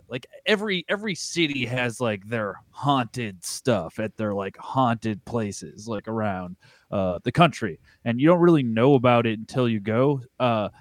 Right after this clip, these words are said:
but my wife and Freddie, they're always like, "Oh, if you ever go to Philly, you should check out, like, Eastern State Penitentiary, which is, like, one of the oldest jails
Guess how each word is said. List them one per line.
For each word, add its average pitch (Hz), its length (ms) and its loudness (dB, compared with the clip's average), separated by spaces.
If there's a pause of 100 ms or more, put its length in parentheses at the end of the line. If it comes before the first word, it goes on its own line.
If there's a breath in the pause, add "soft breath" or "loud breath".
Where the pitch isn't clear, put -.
but 127 100 0
my 117 140 2
wife 143 400 2
and 123 160 -6
Freddie, 135 300 4
they're 123 220 2
always 113 220 0
like, 113 180 -12
"Oh, 226 280 0
if 180 100 -10
you 202 120 0
ever 196 120 -2
go 196 160 2
to 190 80 2
Philly, 190 360 2
you 170 100 -2
should - 200 -16
check 165 220 -2
out, 156 160 4
like, 135 220 0
Eastern 160 300 -2
State 160 260 -2
Penitentiary, 151 560 -4
which 120 140 -2
is, 117 100 -4
like, 117 100 2
one 123 160 0
of 127 60 4
the 123 80 2
oldest 123 420 2
jails 117 640 -4